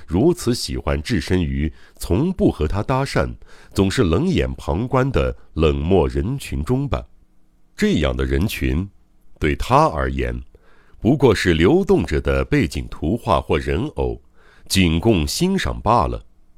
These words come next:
实际上，置身于夜晚熙熙攘攘的人潮中，反倒比躲在仓库里更不容易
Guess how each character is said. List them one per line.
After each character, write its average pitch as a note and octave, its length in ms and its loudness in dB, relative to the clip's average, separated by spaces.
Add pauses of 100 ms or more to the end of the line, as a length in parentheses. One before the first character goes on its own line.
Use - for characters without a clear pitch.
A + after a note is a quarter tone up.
(380)
实 - 220 0
际 - 160 0
上， B1+ 220 -2 (520)
置 F3 240 4
身 C#3+ 200 4
于 E2 180 2
夜 E3 240 6
晚 C#2 260 4
熙 C#3 300 -2
熙 C3 260 0
攘 F2+ 260 2
攘 C2+ 180 -2
的 C2+ 100 -2
人 D#2 240 -2
潮 C2 220 -4
中， F#2+ 260 -4 (500)
反 G2 260 6
倒 C#3 160 6
比 G2+ 140 2
躲 D2+ 220 4
在 F#2 140 2
仓 D3+ 280 2
库 C3+ 240 -2
里 C#2 300 -2 (260)
更 G#3+ 240 0
不 E2+ 140 0
容 D2+ 200 0
易 E2 180 0